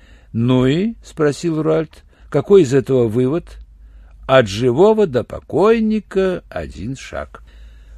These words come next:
Врач замолчал и удовлетворенно повалился в кресло, чуть не сбив плечом бра. «А почему им просто не развестись?» — спросил Роальд. «А Смеркина никогда не согласится разделить имущество,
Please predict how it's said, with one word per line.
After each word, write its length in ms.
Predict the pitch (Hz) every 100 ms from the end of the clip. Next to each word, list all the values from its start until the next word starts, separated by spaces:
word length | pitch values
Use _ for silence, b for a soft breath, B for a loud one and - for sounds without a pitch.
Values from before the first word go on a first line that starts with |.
| b
Врач 300 | 143 226 185
замолчал 920 | 180 175 143 120 - 113 104 107 101 - - - -
и 40 |
удовлетворенно 1000 | 139 139 139 135 135 120 117 185 190 185
повалился 600 | 165 113 98 120 120 -
в 80 | 76
кресло, 480 | - 147 180 - 156
чуть 280 | - 143 -
не 100 | 120
сбив 340 | 92 104 123
плечом 460 | - 92 - 107 113
бра. 320 | - 76 - - b b b b b b b b - - -
«А 100 | 165
почему 320 | 180 - 262
им 140 | 247
просто 360 | 208 214 - 190
не 160 | 175
развестись?» — 840 | 180 175 185 196 - - - - - -
спросил 520 | - - 92 - 80
Роальд. 260 | - - - - - - - - - - - _ -
«А 80 | -
Смеркина 580 | - 95 101 - 120 127
никогда 460 | 151 185 139 123
не 100 | 139
согласится 720 | 156 180 202 208 208 - 98
разделить 500 | 110 101 120 113 98
имущество, 680 | 107 143 175 185 156 165 135